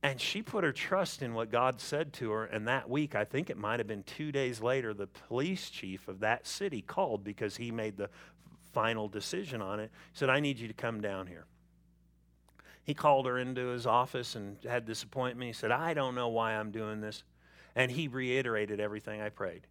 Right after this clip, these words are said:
"You're not old enough." All the people are in their thirties and older. All of them have a background in law and this stuff.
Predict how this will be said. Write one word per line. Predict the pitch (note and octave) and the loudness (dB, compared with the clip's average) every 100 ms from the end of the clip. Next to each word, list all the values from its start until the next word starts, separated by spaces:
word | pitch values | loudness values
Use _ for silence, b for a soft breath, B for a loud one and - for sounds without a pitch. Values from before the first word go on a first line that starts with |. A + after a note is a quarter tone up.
| _ | _
"You're | A#2 A#2+ C#3+ | -4 2 6
not | E3+ D#3+ | 8 10
old | D3+ C#3 B2 | 10 8 4
enough." | G#2 E2+ - - - | -2 -6 -8 -16 4
All | A2 A2 A#2+ | 8 8 8
the | B2+ | 2
people | - C3 - B2 | 0 0 2 2
are | B2 | 2
in | A#2+ | 2
their | A#2+ A#2 | 2 2
thirties | - A#2 G#2+ F2 E2 G2 | 2 2 2 -2 -8 -8
and | F#2 G2 | -8 2
older. | G#2+ G2+ F2+ D#2+ - B B B - | 4 4 2 -10 -14 B B B 10
All | C3 D3+ | 12 12
of | E3 | 8
them | D#3 E3+ E3 | 4 0 2
have | D#3 D3+ D3 C#3+ - B B - | 4 6 6 2 -14 B B 4
a | C3 B2 - | 6 6 2
background | A#2+ A2+ A2+ A#2+ - A2+ G2+ G2 G2 | 0 6 6 6 4 4 4 0 -6
in | A#2+ | -4
law | A2 A2+ A2 G#2+ A2 | 0 6 8 6 4
and | - G#2 G#2 | -4 -2 -2
this | G#2 | -4
stuff. | - - F#2 D2+ - | -4 0 -2 -2 -12